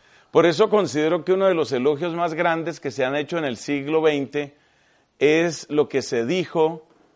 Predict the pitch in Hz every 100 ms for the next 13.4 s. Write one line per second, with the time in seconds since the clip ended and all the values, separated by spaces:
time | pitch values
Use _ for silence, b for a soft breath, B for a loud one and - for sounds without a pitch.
0 | _ _ 117 113 135 131 123 139 156 180
1 | 151 170 170 170 143 135 - 170 190 -
2 | 127 110 110 120 139 139 - 147 151 139
3 | 147 117 120 127 151 135 120 107 131 143
4 | 135 143 139 151 135 127 165 143 - 92
5 | _ _ _ _ - 160 147 143 123 165
6 | 185 185 185 175 131 143 - 190 185 -
7 | - _ _ _ _ _ _ _ _ _
8 | _ _ _ - 165 151 - 185 185 190
9 | 165 175 196 170 117 87 _ _ _ _
10 | _ _ 165 190 - 196 185 190 240 277
11 | 226 269 240 - 311 247 - 135 113 143
12 | 147 180 190 - 165 185 208 196 - 196
13 | - 180 165